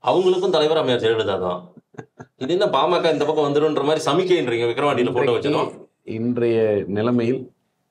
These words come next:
Speaker 2: ம், இப்ப நம்ம பேசுகிற நொடி வரைக்கும்
Speaker 1: ம்.
Speaker 2: அனைத்து இந்திய அண்ணா திராவிட முன்னேற்ற கழகம் என்பது எடப்பாடியார் தலைமையில் இருக்கக்கூடிய அனைத்து இந்திய அண்ணா திராவிட முன்னேற்ற கழகம். இரட்டை இலை சின்னம் யாருக்கு இருக்குன்னா,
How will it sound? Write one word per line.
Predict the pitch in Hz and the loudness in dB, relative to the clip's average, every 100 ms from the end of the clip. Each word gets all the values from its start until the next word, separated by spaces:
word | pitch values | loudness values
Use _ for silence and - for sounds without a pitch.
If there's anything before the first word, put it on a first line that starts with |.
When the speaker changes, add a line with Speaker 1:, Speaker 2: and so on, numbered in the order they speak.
| - | -12
Speaker 2:
ம், | 107 104 | -6 -4
இப்ப | 98 123 | -2 -2
நம்ம | 120 98 | -2 0
பேசுகிற | 120 127 131 110 | 0 0 0 0
நொடி | 107 127 | 0 2
வரைக்கும் | 110 98 101 107 | 2 0 -4 -10
Speaker 1:
ம். | - | -10
Speaker 2:
அனைத்து | 107 120 127 | -4 -4 0
இந்திய | 127 123 | 2 2
அண்ணா | 110 123 | 0 0
திராவிட | 117 117 | 2 2
முன்னேற்ற | 107 107 110 104 | 0 0 0 0
கழகம் | 98 95 104 98 | 2 2 0 0
என்பது | 95 95 147 - - _ | 0 0 0 -4 -14 _
எடப்பாடியார் | - 98 117 - 107 101 101 101 | -2 -2 0 0 2 2 0 0
தலைமையில் | 101 101 101 90 | -2 0 0 -2
இருக்கக்கூடிய | 90 90 90 87 123 131 | -2 -2 0 0 0 0
அனைத்து | 107 104 101 | -2 0 0
இந்திய | 107 | 0
அண்ணா | 98 101 | 0 0
திராவிட | 98 95 92 | 2 2 2
முன்னேற்ற | 98 95 95 | 0 0 -2
கழகம். | 92 98 - | -2 -4 -2
இரட்டை | 107 120 120 | 0 0 0
இலை | 107 98 | 0 0
சின்னம் | 95 110 123 104 | -2 -2 0 0
யாருக்கு | 98 95 92 | 0 0 -2
இருக்குன்னா, | 92 92 | -2 -4